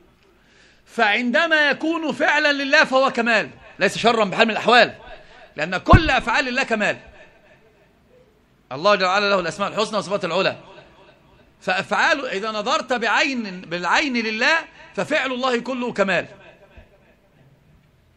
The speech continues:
ولله الأسماء الحسنى، فعل الله كله كمال. يبقى عندما خلق الله إبليس كمال، كل الكمال في خلق إبليس.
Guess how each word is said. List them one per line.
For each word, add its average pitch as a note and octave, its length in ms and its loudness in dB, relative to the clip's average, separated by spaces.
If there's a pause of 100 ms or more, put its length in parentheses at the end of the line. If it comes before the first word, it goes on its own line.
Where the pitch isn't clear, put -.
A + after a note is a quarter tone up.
(960)
ولله D3+ 420 0
الأسماء A#3 1200 0 (240)
الحسنى، B2+ 480 -10 (640)
فعل E3 140 -6
الله D#3 160 -4
كله G#3 280 -4
كمال. B2+ 260 -8 (1080)
يبقى D#3 200 -2
عندما A3+ 380 2
خلق C#4 380 2
الله C4 240 0
إبليس B3+ 500 -2
كمال، D4+ 320 4
كل D#4 200 0
الكمال B3+ 400 -2
في G3+ 60 -8
خلق A3 260 -2
إبليس. D3+ 500 -10